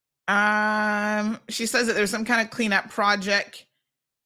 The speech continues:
there in January. I just hate to see how people treat their environment. Like, some people just have no, co-, like, they don't care.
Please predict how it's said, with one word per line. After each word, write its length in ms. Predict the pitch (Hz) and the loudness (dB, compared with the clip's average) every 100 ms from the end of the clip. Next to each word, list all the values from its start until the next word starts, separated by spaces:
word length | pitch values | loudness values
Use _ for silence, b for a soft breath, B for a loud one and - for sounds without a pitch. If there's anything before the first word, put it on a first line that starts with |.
| _ _ - | _ _ -8
there 320 | 185 202 202 | 0 4 4
in 220 | 190 180 | 2 -4
January. 760 | 160 202 208 233 202 180 185 190 | -2 0 0 0 0 0 -2 0
I 100 | 277 | -2
just 200 | 302 - | -2 -4
hate 200 | 285 277 | -4 -4
to 80 | 247 | -4
see 320 | 226 226 214 | -4 -4 -2
how 200 | 220 190 | 0 0
people 360 | 185 190 190 185 | -2 -6 -4 -6
treat 340 | - 196 - | -4 -4 -2
their 100 | 175 | -2
environment. 580 | 165 156 156 156 147 143 - | -2 -2 -2 -2 -4 -8 -6
Like, 200 | 160 - | -6 -6
some 200 | - 214 | -2 -2
people 320 | 214 208 185 | 0 -2 -2
just 180 | 170 165 | -4 -2
have 140 | 175 156 | -2 -2
no, 240 | 160 170 | -2 -2
co-, 220 | 175 - - | -2 -8 -4
like, 180 | 185 180 | -2 0
they 120 | 214 | 0
don't 180 | 220 202 - _ _ _ _ _ _ | 0 -2 -8 _ _ _ _ _ _
care. 520 | - 226 196 147 143 | -2 0 0 -4 -14